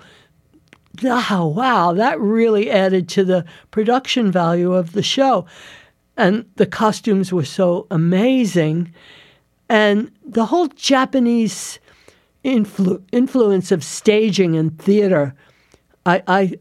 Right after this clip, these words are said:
I think expanded Bowie's theatricality. And, uh,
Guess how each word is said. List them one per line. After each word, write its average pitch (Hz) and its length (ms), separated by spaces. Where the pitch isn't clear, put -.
I 185 160
think 190 540
expanded 165 760
Bowie's 151 640
theatricality. 135 1200
And, 156 360
uh, 147 260